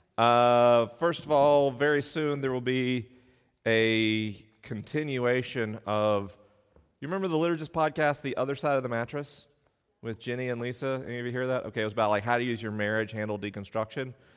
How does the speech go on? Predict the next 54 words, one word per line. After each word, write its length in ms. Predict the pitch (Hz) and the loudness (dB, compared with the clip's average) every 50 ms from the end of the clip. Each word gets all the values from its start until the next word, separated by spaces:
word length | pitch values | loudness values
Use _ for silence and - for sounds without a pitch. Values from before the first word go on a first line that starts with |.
| _ _ _ _ | _ _ _ _
We 120 | 127 135 | -6 -4
did 160 | 131 156 151 | -2 0 2
another 400 | 143 127 117 120 127 139 147 156 | 2 2 2 4 4 4 4 4
one 180 | 160 156 160 151 | 2 0 0 -2
where 80 | 131 120 | -2 -4
we 80 | - | -4
talked 200 | - 139 131 117 | -4 -4 -4 -2
about 280 | 123 127 117 113 - - | 0 2 2 2 0 -2
ho-, 100 | 120 - - | -8 -8 -6
what 140 | 117 120 | -6 -6
we 100 | - - | -6 -6
did 80 | 110 117 | -6 -4
with 140 | 117 113 110 | -4 -2 -2
our 80 | 101 95 | -2 -2
kids, 640 | - - - 131 135 156 180 180 165 - - - - _ _ _ _ _ _ _ _ _ _ | -4 -4 -4 -2 -2 -2 -4 -6 -10 -12 -14 -14 -16 _ _ _ _ _ _ _ _ _ _
and 120 | - 113 | -4 -2
then, 100 | 123 127 | 0 2
like, 180 | 120 120 117 - | 2 2 0 0
my 200 | 113 117 117 127 | 0 0 0 0
kids 500 | 127 - - - 139 127 143 151 139 135 | 0 -4 -8 -2 2 2 2 2 0 -2
are 120 | 147 147 | -4 -2
on 160 | 120 139 147 151 | 0 -2 -2 -2
that 160 | 156 139 - | -4 -6 -4
program 420 | 156 151 156 151 156 156 156 156 | -2 -2 -2 0 -2 -2 -2 -4
talking 180 | 147 143 131 123 | -4 -6 -6 -2
about 160 | 120 120 117 | 0 0 -2
it 60 | - | -2
from 240 | - - - _ 107 | -4 -12 -12 _ -4
their 200 | 107 117 127 135 | -2 0 0 0
perspective. 720 | - 170 156 - - 165 165 160 - 196 185 180 175 - - _ _ _ _ _ _ _ _ | -2 -6 -10 -4 0 0 0 0 0 -2 -2 -2 -6 -12 -20 _ _ _ _ _ _ _ _
So 100 | - 123 | -12 -6
if 60 | 107 | -2
you're 140 | 123 127 127 | 0 2 2
like, 160 | 123 117 104 | 2 2 2
"What 220 | 101 123 135 - | 0 -2 -2 -2
kids 300 | - - 139 127 127 110 | -2 -2 -2 -2 -2 -4
think 160 | - 131 127 120 | -10 -10 -8 -4
about 180 | 117 120 110 92 | -2 -2 0 0
that 160 | 113 - - | -2 -4 -4
transition?" 540 | - 120 113 113 107 113 113 - 127 - 107 | -6 -8 -6 -4 -4 -4 -4 -6 -8 -6 -4
mine 300 | 95 101 104 110 110 107 | -4 -4 -2 -4 -4 -6
would 120 | 107 104 | -6 -6
be 80 | 101 98 | -8 -10
happy 340 | 92 101 101 101 - 110 104 | -4 -2 -2 -2 -2 -2 -6
to 60 | 101 | -6
tell 260 | - - 135 127 120 | -4 -2 -2 0 0
you. 240 | 110 101 95 92 90 - _ _ _ _ _ _ _ _ - _ | 0 -2 -4 -4 -6 -10 _ _ _ _ _ _ _ _ -16 _
I 100 | 98 104 | -2 0
don't 140 | 113 110 101 | 0 0 0
know 100 | 107 110 | 0 -2
where 380 | 107 101 107 104 107 107 107 104 | 0 0 0 2 2 2 2 2
they 160 | 98 101 95 | 0 0 -2
get 500 | 98 98 98 104 98 90 - - 90 90 95 | -2 -2 0 0 0 0 -2 -8 -12 -4 -2
that 420 | 95 92 90 90 - - - - | 0 2 2 0 -2 -6 -14 -18